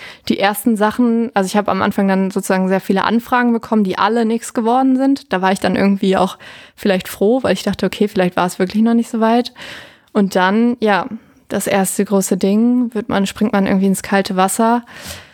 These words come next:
Man ist super aufgeregt und es klappt wahrscheinlich auch nicht so, wie es jetzt am besten klappen soll. Aber es wurde von Anfang an natürlich auch offen kommuniziert, dass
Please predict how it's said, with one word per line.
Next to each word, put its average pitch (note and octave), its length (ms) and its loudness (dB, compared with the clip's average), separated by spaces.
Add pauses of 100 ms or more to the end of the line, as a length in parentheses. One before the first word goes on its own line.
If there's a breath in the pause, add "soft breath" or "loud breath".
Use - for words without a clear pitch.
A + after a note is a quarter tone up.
(380 loud breath)
Man G3 140 2
ist F#3+ 140 -2
super G3 260 -2
aufgeregt G#3+ 640 0
und G3 80 2
es - 160 -2
klappt C#4 240 -4
wahrscheinlich G3 420 0
auch G3 80 2
nicht F#3+ 240 0
so, F#3+ 340 2
wie F#3 140 -2
es F#3 140 -4
jetzt F#3 260 0
am F#3+ 120 0
besten F#3 600 -2
klappen B3 380 0
soll. B3 340 2
Aber F#3+ 320 0 (140)
es - 180 -6
wurde G3+ 400 0
von - 180 -2
Anfang G3 320 0
an G3 120 0
natürlich G3+ 420 0
auch F#3+ 160 0
offen G#3 220 0
kommuniziert, G3+ 680 0
dass F#3+ 240 -2